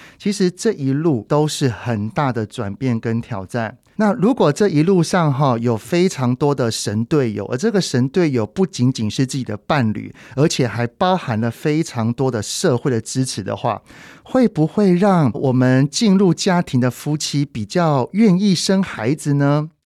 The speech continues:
我们之前看到了一则新闻，一个政策，我们非常的好奇耶。今天我们邀请的呢，两个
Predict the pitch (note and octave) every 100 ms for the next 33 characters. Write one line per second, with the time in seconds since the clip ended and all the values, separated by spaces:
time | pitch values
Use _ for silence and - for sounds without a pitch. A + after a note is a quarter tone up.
0 | _ B2 B2+ C#3 G3 E3 C3+ F3 E3 D#3
1 | C#3+ C#3 A2+ A2+ - D3+ C#3+ G#2+ A#2 C3+
2 | - - C#3+ A#2 - E3 G#2 - - F#3
3 | G3 - B3+ F#3+ F3 F3+ A#3 E3+ - -
4 | A#2 A#2 G2 - - - E3 E3+ E3 D#3
5 | B2+ A2 A#2 C#3+ D3 D3 - A2 A2 A2
6 | A#2 A#2+ B2 B2+ A2+ G2 G2 B2 G#2